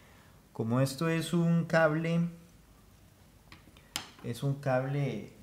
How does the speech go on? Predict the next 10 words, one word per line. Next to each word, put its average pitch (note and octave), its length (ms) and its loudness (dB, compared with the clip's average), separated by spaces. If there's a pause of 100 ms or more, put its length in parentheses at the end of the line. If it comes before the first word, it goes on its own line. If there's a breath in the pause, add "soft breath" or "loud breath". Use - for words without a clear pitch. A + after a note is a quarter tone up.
eh, A2 260 -12
cilíndrico, D#3+ 840 0
¿verdad? A2+ 320 -4 (560)
Entonces, F3+ 800 -2 (1400)
yo C#3 160 -2
tendría D#3+ 400 0
que E3 80 -6
buscar D3+ 680 -2
el C3+ 200 -2
diferencial, D#3 960 0